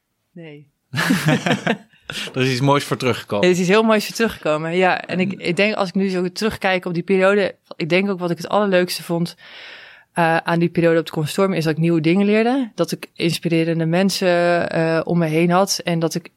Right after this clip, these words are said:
Speaker 1: ja, merkte dat ik groeide in, in een bepaalde skill. Eh, ja, nu is die skill, kan ik niet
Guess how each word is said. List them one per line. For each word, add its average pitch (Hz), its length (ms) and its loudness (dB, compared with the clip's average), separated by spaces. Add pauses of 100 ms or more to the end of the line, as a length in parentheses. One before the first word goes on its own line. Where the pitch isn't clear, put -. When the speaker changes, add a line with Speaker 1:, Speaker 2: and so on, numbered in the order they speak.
Speaker 1:
ja, 156 260 -4 (220)
merkte 170 360 0
dat - 80 -12
ik - 80 -14
groeide 185 400 2
in, 165 340 -2
in 170 220 -8
een 175 100 0
bepaalde 160 400 0
skill. 147 400 0 (1080)
Eh, 160 360 0
ja, 165 240 0
nu 170 180 2
is - 160 -4
die - 100 -2
skill, 185 300 2
kan 180 160 2
ik 156 60 -2
niet 175 400 0